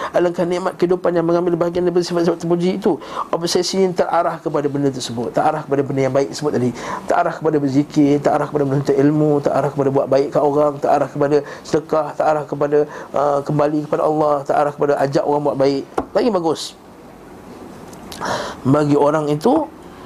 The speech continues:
bagi yang sangat besar, seperti yang berfirman Allah, "Sesungguhnya orang yang baik berada dalam kenikmatan." Sedangkan bagi orang yang sebaliknya akan, uh, apa ayat bahasa Arabnya? Sesungguhnya orang fajir,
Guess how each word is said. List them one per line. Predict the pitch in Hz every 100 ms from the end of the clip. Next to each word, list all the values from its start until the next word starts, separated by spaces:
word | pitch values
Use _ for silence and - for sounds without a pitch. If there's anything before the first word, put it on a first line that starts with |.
| - - -
bagi | - 139 143
yang | 139
sangat | 156 151 -
besar, | 135 - 175 175
seperti | -
yang | 127
berfirman | 135 143 143
Allah, | 151 139
"Sesungguhnya | - 135
orang | 131 131 131
yang | 127
baik | 139 185 - -
berada | 123 120
dalam | 127 151 226 175
kenikmatan." | 127 113 120 123 - - - - - - -
Sedangkan | - 147 147
bagi | 143 143 156
orang | 135 135 143
yang | 143
sebaliknya | 139 131 135 143 175 262 - - - -
akan, | 127 120 147 233 220 - - - - - - - - - 147
uh, | 123 - 52 - 98 64 57 - -
apa | 147 143
ayat | 147
bahasa | 135 143
Arabnya? | 147 170 214 - -
Sesungguhnya | 139 135
orang | 131 135
fajir, | 139 139 170